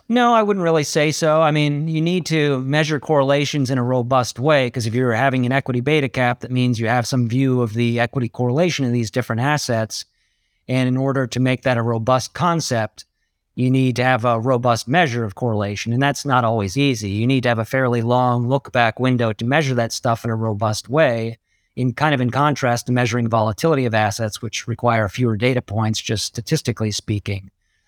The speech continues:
So that means that you can't be super dynamic in changing your assumption about, for instance, the correlation between stocks and bonds.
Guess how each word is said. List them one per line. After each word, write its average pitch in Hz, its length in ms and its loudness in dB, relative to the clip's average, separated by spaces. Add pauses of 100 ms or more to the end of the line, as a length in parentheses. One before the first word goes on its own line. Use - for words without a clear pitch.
(160)
So - 140 0
that 165 120 4
means 170 260 0
that 139 120 -4
you 135 100 0
can't 160 280 -2
be 135 80 -2
super 156 340 -4
dynamic 139 680 2
in 131 100 0
changing 135 480 2
your 123 100 2
assumption 127 520 0
about, 120 320 0
for 131 100 -2
instance, 123 380 -4
the 123 60 -6
correlation 123 520 0
between 113 320 -2
stocks 104 400 -2
and 107 120 -4
bonds. 117 580 0